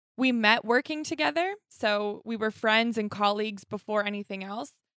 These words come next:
So we really kind of understood each other in the workplace, and then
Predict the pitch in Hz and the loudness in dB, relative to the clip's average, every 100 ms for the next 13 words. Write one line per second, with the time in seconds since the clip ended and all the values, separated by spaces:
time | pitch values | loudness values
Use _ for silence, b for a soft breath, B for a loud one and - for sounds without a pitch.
0 | _ _ - 247 240 220 240 240 240 226 | _ _ -4 -2 0 2 2 2 0 -2
1 | 214 - 233 220 220 220 214 - - 220 | -4 -4 -2 0 0 2 0 -2 0 4
2 | 220 226 - 214 208 202 196 180 196 214 | 4 2 0 0 2 0 0 -2 -2 -2
3 | - - 226 233 262 - - 214 208 208 | -4 -10 -4 -2 -4 -8 -8 -6 -2 0
4 | 208 202 208 | 2 0 -4